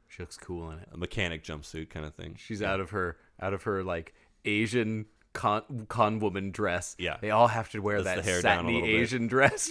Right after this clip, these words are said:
Speaker 1: <laughs> when they're picking pockets in a casino.
Speaker 2: The very
Speaker 1: It's
Speaker 2: obvious
Speaker 1: required.
Speaker 2: bright red dress. Yeah, you're hiding
Speaker 1: Very
Speaker 2: in plain
Speaker 1: required.
Speaker 2: sight.
Speaker 1: Yeah.
Speaker 2: Yeah.
Speaker 1: Oh, but she gets a lot of great bright red dress time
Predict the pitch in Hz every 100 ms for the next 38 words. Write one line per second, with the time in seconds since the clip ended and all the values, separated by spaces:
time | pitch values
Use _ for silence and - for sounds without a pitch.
0 | 339 247 175 151 - 175 - 139 - 123
1 | 131 120 - 113 - 110 - 113 104 90
2 | 120 131 151 117 117 107 113 123 107 92
3 | 110 90 90 87 76 78 67 - 85 76
4 | 71 98 123 143 147 135 120 98 107 90
5 | 80 71 98 82 80 78 69 101 85 -
6 | - - 143 151 139 120 101 87 82 95
7 | 87 - _ _ - 110 90 90 92 85
8 | 95 82 80 - 90 73 80